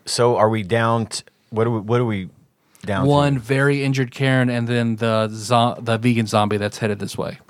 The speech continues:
Speaker 1: Well, I guess I'm gonna go ahead and I have a staff.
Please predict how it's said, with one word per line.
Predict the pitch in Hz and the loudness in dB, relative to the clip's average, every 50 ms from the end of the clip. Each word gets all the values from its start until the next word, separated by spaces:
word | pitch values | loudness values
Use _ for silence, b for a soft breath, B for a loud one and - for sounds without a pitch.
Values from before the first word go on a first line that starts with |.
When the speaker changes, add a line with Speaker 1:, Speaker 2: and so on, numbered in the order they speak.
| _ | _
Speaker 1:
Well, | - 104 104 107 104 | 0 2 4 6 4
I | 98 95 | 4 2
guess | 98 85 92 120 120 - - | 2 2 2 2 2 0 0
I'm | 92 101 101 | -2 -2 -2
gonna | 101 98 95 85 | -2 -4 -6 -6
go | 80 101 101 101 98 98 | -4 -2 0 2 2 0
ahead | 95 - 101 98 95 98 98 95 90 - - _ - | 0 -2 -4 -4 -4 -4 -4 -6 -8 -10 -14 _ -16
and | 85 87 87 82 82 82 82 82 - - 85 82 82 82 80 - - - | -14 -12 -12 -12 -12 -12 -12 -12 -14 -14 -14 -14 -16 -16 -16 -16 -12 -8
I | - | -2
have | 87 110 107 | 0 0 0
a | 95 | 0
staff. | - - - - - 113 107 101 85 78 78 73 - - - - - | -2 -4 -6 -2 0 2 2 2 2 0 -2 -4 -4 -8 -12 -12 -14